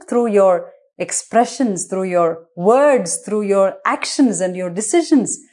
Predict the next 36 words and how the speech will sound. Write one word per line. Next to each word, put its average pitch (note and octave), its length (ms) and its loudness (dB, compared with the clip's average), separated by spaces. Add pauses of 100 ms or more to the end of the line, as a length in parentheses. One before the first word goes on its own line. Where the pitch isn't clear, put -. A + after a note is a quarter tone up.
(300)
But G3 100 -2
he A#3+ 100 -2
cannot C4 640 0
tell B3 240 2
what's G3+ 220 0
happening F#3+ 380 -6
inside F3 360 -6
your E3 140 -10
mind. D#3+ 260 -12 (260)
He B3 140 -4
cannot B3+ 440 4
know A3+ 160 4
what's G#3+ 260 -2
in G#3 220 -2
your F#3 200 -4
heart, F3+ 380 -4 (340)
and F3+ 140 -6
he G3+ 180 -6
cannot G#3 680 0
decide F#3 500 0
your F3 200 -4
future. F3 580 -12 (320)
Only G3 260 -2
you F#3+ 400 -4
can F3+ 240 -4
do E3+ 200 -2
that. D#3+ 220 0 (640)
He D4+ 240 4
is B3+ 120 2
also C4+ 340 4
not A3 300 2
omnipotent. G3+ 960 -4
He F#3 120 -12
is D#3 220 -12
not F#3+ 420 -6
all-powerful. F#3+ 760 -2